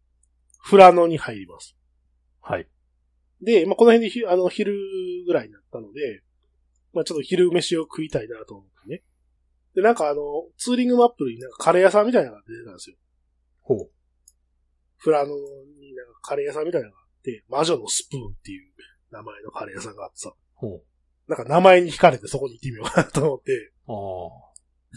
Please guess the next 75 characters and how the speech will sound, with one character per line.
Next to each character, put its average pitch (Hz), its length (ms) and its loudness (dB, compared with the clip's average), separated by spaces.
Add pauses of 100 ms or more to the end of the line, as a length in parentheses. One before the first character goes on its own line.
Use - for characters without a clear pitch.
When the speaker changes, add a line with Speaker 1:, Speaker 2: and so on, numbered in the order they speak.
(160)
Speaker 1:
行 180 120 -14
っ - 40 -20
た 147 120 0
ん 104 40 -12
で - 60 -20
す - 40 -18
け 113 80 -18
ど、 113 320 -20
休 127 260 0
み 175 60 0
や - 80 -8
っ - 20 -20
た 180 100 -16
ん 120 40 -14
で - 60 -18
す 104 60 -20
よ 98 40 -20
ね。 160 140 -12 (1040)
Speaker 2:
ま 92 220 -18
あ、 92 40 -20
魔 110 180 -10
女 107 120 -12
と 110 180 -12
は 104 100 -8
い 98 80 -10
え 95 100 -12
休 104 280 -12
ま 107 120 -8
ね 98 120 -14
ば 101 100 -16
な 104 140 -10
ら 98 120 -10
ぬ。 87 40 -16
Speaker 1:
魔 147 160 4
女 127 220 -8
と 135 100 -10
は 120 160 -8
い 117 60 -20
え、 110 120 -18
そ - 140 -14
う 110 40 -18
そ 120 140 -16
う 110 60 -16
そ 95 140 -14
う 85 40 -20
そ - 120 -20
う。 - 40 -20
Speaker 2:
あ - 20 -20 (220)
あ。 - 40 -20
ま 98 60 -18
あ、 - 40 -20
そ - 140 -14
ら 92 120 -14
そ - 160 -18
う - 40 -18
だ。 - 80 -20 (600)
Speaker 1:
う 110 40 -20
ん。 98 100 -20 (1040)
ま 190 60 -4
あ、 - 20 -2
し - 80 0
ょ 196 80 6
う - 80 2
が - 0 -
な 165 100 0
い 135 40 -10
か - 120 -12
ら、 113 160 -16
じ - 100 -8
ゃ 120 40 -10
あ、 - 20 -12 (100)
じ - 100 -12
ゃ 120 40 -12
あ 113 140 -18
次、 110 420 -16